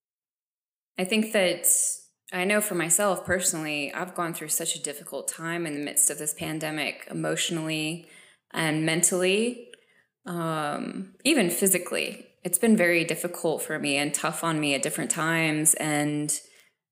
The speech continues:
uh, I know that that has been difficult for you to see. And I know that it, like, at one point in time,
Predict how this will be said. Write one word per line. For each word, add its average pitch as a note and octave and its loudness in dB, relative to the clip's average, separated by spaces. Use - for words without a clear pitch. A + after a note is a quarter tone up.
uh, D3+ -2
I E3 2
know E3 6
that D#3+ 0
that D#3 4
has E3+ 6
been D#3+ 4
difficult E3 0
for D#3+ -6
you D#3+ 0
to F3+ 4
see. F3+ 4
And E3 2
I F3+ 6
know F3+ 4
that E3 4
it, D3+ 2
like, D#3 -2
at - -2
one G3 2
point E3+ 2
in D#3 0
time, D3 0